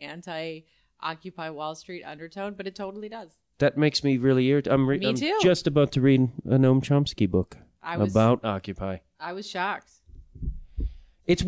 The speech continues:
Speaker 2: I don't think people fully understand. Oh, of course, and then let's not forget, like, I forget, I don't know what studio put out,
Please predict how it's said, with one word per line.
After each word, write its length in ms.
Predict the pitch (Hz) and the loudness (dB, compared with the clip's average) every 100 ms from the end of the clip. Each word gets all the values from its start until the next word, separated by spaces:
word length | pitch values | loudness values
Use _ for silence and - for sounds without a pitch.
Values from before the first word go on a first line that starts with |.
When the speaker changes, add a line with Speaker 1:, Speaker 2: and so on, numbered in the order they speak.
| - | 0
Speaker 2:
I 100 | 196 | 2
don't 180 | 240 233 | 2 2
think 420 | 226 214 - - | 0 0 -4 -2
people 340 | 190 185 175 | 0 2 0
fully 460 | 151 - 175 175 160 | -2 0 2 4 4
understand. 760 | 151 139 - 151 147 143 135 117 _ - | 0 -2 -2 2 2 2 -2 -8 _ 0
Oh, 100 | 180 | 0
of 80 | 170 | 2
course, 160 | 214 | 2
and 120 | 180 190 | 4 4
then 120 | 175 | 4
let's 180 | 175 - | 2 2
not 160 | 170 | 0
forget, 260 | 160 147 - | 2 0 2
like, 320 | 123 - - - - - | 0 0 -10 -20 -20 -2
I 140 | 127 | 0
forget, 340 | 131 - 131 127 117 | 0 -2 -2 -2 -2
I 100 | 127 | 2
don't 120 | 135 135 | 4 6
know 100 | 120 | 4
what 120 | 117 | 2
studio 440 | - 139 127 113 | 2 4 6 4
put 200 | 107 113 | 2 0
out, 240 | 120 156 | 2 2